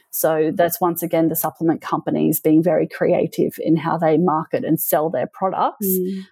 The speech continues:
Speaker 1: um, to most people, and even, like, dietitians, but sports dietitians would have no idea what they're looking for, which is okay.
Speaker 2: Yeah. Yeah, and the benefit of seeing a specialist sports dietitian like yourself. <laughs>
Speaker 1: Yeah, look, I, I save people a lot of money.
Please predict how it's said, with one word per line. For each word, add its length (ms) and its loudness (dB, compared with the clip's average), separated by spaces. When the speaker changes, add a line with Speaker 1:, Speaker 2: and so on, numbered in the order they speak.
Speaker 1:
um, 400 0
to 120 -2
most 480 4
people, 580 2
and 260 0
even, 340 2
like, 240 0
dietitians, 600 -2
but 160 4
sports 280 0
dietitians 440 -2
would 100 2
have 200 0
no 320 4
idea 320 2
what 120 0
they're 120 2
looking 320 0
for, 200 -2
which 200 -6
is 160 -6
okay. 360 0
Speaker 2:
Yeah. 100 -10
Yeah, 180 -4
and 160 2
the 60 4
benefit 320 2
of 100 0
seeing 400 4
a 160 4
specialist 400 -2
sports 240 -6
dietitian 400 -4
like 220 -4
yourself. 440 -4
<laughs> 140 0
Speaker 1:
Yeah, 280 8
look, 260 6
I, 160 2
I 100 0
save 380 0
people 360 0
a 60 2
lot 300 4
of 120 0
money. 400 4